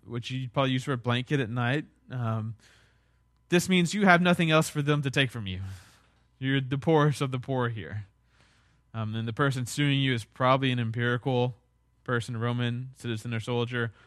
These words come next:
and or a rich Jewish person. Um, so already you get a hint of injustice here, right? Like, I'm taking you to court. You don't have a car for me to take. You don't have a house for me to take. You don't have retirement savings for me to take.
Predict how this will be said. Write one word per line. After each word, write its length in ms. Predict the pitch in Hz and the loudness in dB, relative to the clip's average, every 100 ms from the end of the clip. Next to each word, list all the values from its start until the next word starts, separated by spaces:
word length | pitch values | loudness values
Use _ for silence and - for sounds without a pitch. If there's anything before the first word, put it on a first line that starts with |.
| _ - | _ -6
and 160 | 117 | -2
or 140 | 120 113 | 0 -2
a 40 | |
rich 400 | 113 107 - - | -2 -4 -6 -8
Jewish 380 | 123 117 110 - | -4 -4 -4 -4
person. 480 | 113 110 76 62 104 _ _ _ _ _ | -4 -4 -8 -18 -20 _ _ _ _ _
Um, 240 | 113 117 110 | -6 -6 -4
so 120 | 151 | 0
already 520 | 151 151 190 202 180 | 4 6 8 8 6
you 300 | 175 165 165 | 2 -2 -2
get 200 | - 170 | 0 2
a 60 | 156 | 4
hint 220 | 117 160 | 4 2
of 80 | 151 | 4
injustice 580 | 156 147 147 - 123 - | 2 2 2 0 -6 -6
here, 280 | 101 90 - _ _ | -8 -10 -14 _ _
right? 320 | 123 113 127 - _ _ _ _ _ _ _ _ _ | -4 -2 -2 -6 _ _ _ _ _ _ _ _ _
Like, 460 | 127 113 104 - - - | 0 0 -2 -12 -20 -8
I'm 140 | 139 | -4
taking 300 | 143 175 156 | 4 4 4
you 160 | 151 147 | 2 0
to 60 | |
court. 540 | 120 - 165 135 117 - _ _ _ | -2 0 4 4 2 -2 _ _ _
You 80 | 160 | -2
don't 100 | 214 | 0
have 100 | 165 | 0
a 40 | - | 6
car 200 | 160 165 | 6 6
for 80 | |
me 100 | 160 | 2
to 80 | 160 | -4
take. 420 | 147 160 151 147 | -2 0 0 -2
You 80 | 131 | -6
don't 120 | 139 | -4
have 40 | 123 | -2
a 80 | 104 | 0
house 320 | 127 135 - | 2 0 0
for 80 | 139 | -8
me 80 | |
to 100 | 131 | -8
take. 400 | 120 139 127 123 | -6 0 0 -2
You 60 | 120 | -6
don't 100 | 123 | -4
have 100 | 113 | -4
retirement 420 | 101 123 123 107 | -4 -2 0 -2
savings 280 | 127 120 117 | -4 -4 -4
for 80 | 127 | -6
me 80 | 123 | -6
to 60 | |
take. 480 | 110 123 117 107 - | -4 -2 -2 -4 -12